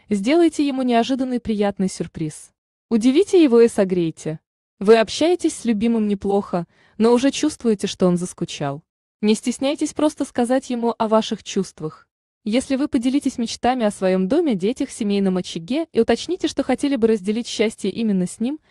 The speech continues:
Водолею это наверняка придётся по душе. Этот мужчина вполне способен отправиться жениться по инициативе женщины.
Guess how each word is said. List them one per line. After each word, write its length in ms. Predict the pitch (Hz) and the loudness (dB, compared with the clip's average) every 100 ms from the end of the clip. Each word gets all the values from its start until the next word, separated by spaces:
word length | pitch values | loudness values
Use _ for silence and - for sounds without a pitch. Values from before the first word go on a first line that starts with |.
| _ _ | _ _
Водолею 460 | 196 196 202 247 294 | 2 6 6 4 2
это 160 | 226 | 0
наверняка 480 | 185 175 170 170 220 | -2 -2 -4 -4 -4
придётся 420 | - 202 190 - | -2 -2 -2 -4
по 120 | 185 170 | -6 -6
душе. 380 | 175 - 143 - _ _ _ _ _ _ _ _ _ _ - | -6 -8 -10 -10 _ _ _ _ _ _ _ _ _ _ -4
Этот 240 | 277 311 | -2 0
мужчина 440 | 302 302 - 311 | -2 -2 0 0
вполне 400 | 220 214 208 220 | 0 2 2 0
способен 440 | - 214 - 320 330 | -2 -2 0 0 0
отправиться 520 | 302 277 269 262 269 | 0 0 0 0 -2
жениться 400 | 240 254 269 269 | -2 -2 -2 -4
по 120 | - | -2
инициативе 640 | 220 214 - 208 - 208 196 | -2 -2 -2 -2 -2 -6 -4
женщины. 680 | 175 156 - - 147 156 | -4 -4 -6 -8 -8 -8